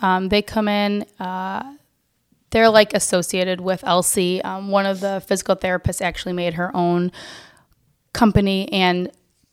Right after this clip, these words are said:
<clears throat> she, she does more, like, movement and performance type things, um, for athletes. So right now we, we have a boot camp that's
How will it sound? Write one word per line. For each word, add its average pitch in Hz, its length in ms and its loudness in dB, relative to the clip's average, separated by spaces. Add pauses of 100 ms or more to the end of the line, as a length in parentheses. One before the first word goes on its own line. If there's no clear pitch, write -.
<clears throat> 190 200 0
she, 208 420 2 (720)
she 214 580 0 (320)
does 196 240 4
more, 196 220 2
like, 190 380 -2
movement 196 720 -4
and - 100 -8
performance 185 580 0
type 185 280 0
things, 190 560 0
um, 180 240 -2
for - 180 0
athletes. - 540 -4 (280)
So 185 500 8 (280)
right 208 180 8
now 190 540 8
we, 196 200 0 (120)
we 202 180 2
have 185 240 4
a 190 160 2
boot 190 260 2
camp 185 360 0 (100)
that's - 520 -2